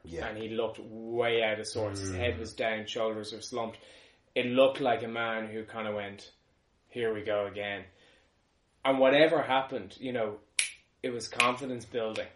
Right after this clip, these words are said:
Speaker 2: And
Speaker 3: Mm.
Speaker 2: all of a sudden, the step and the swagger. And I think because of the swagger that he got, the five wood came out of the bag, the flop shot, all of a sudden, the bit of Tiger cockiness or confidence.
Speaker 3: Mm-hmm.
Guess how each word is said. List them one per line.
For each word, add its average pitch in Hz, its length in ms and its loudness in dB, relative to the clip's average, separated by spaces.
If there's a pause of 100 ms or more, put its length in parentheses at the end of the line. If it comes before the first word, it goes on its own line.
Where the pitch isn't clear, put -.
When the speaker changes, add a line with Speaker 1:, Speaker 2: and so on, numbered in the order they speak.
(200)
Speaker 2:
And 120 160 -2
Speaker 3:
Mm. - 20 2
Speaker 2:
all 135 140 8
of 139 80 2
a 131 40 -2
sudden, 151 300 0
the 113 100 -2
step - 460 0
and 120 100 -8
the 110 60 -6
swagger. 123 360 4
And 113 120 0
I 127 80 -2
think 151 300 -4 (260)
because 143 520 4
of 135 100 -2
the 135 80 -8
swagger 131 380 2
that 113 140 -6
he 110 200 -6
got, 123 340 -2 (440)
the 127 80 -6
five 123 320 4
wood 117 240 -2
came 117 180 -6
out 113 160 -6
of 113 80 -6
the 110 80 -8
bag, 113 380 0
the 107 80 -10
flop - 300 0
shot, 117 360 -4 (180)
all 135 220 6
of 127 80 4
a 120 40 -6
sudden, 120 320 0
the 117 60 -4
bit 151 220 0
of - 80 0 (400)
Tiger 156 600 0
cockiness 143 600 -4
or 107 80 -4
confidence. 127 600 -4
Speaker 3:
Mm-hmm. 165 100 -8